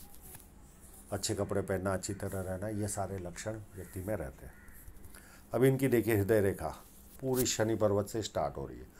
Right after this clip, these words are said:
तो शुरुआत में गुस्सा भी रहेगा हल्का सा, और ये यहाँ से start हो रही है और काफ़ी उत्तम हृदय रेखा है,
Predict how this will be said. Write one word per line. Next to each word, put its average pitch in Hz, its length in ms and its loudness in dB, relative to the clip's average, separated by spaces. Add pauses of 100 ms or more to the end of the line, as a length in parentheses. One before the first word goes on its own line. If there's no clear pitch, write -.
(200)
तो 104 80 -6
शुरुआत 110 380 6
में 113 140 2
गुस्सा 113 320 6
भी 110 160 6
रहेगा 101 380 4 (680)
हल्का 98 280 4
सा, 92 220 0 (720)
और 104 100 0
ये 107 180 4
यहाँ 98 300 4
से 113 160 0
start 98 360 6
हो 101 80 4
रही 104 100 2
है 113 60 2
और 107 160 0
काफ़ी 113 280 4
उत्तम 135 460 4
हृदय 107 280 6
रेखा 85 260 -2
है, 64 120 -8